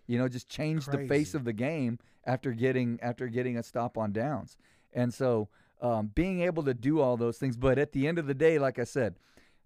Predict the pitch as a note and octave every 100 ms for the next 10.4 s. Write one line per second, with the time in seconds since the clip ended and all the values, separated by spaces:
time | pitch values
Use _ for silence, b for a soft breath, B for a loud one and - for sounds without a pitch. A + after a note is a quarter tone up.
0 | - G#2+ C3 C3 A2+ G2 - _ _ -
1 | B2 A#2 C#3 D#3 D3+ D3 D3+ - A2 C#3+
2 | D3+ C#3+ A#2+ A2+ D3 D3+ B2 A2+ A2+ A2
3 | B2 A#2 B2 C#3+ C#3 C#3 D3+ C#3 B2 C3
4 | C3 A#2 - C#3 C#3 - C#3 C3+ A2+ A2
5 | b b b - A#2+ A2 A#2+ C#3+ C#3+ -
6 | C3 A#2 G#2+ - - G#2 C3 C#3 C#3 A2+
7 | G#2+ C#3+ B2+ A2 b b - B2+ A#2 -
8 | C#3 C#3+ B2 A#2 A2 - C#3 C3+ B2+ B2+
9 | B2 B2+ B2 A#2+ A#2 - - B2+ B2+ A#2
10 | A#2+ A#2 A#2+ A#2+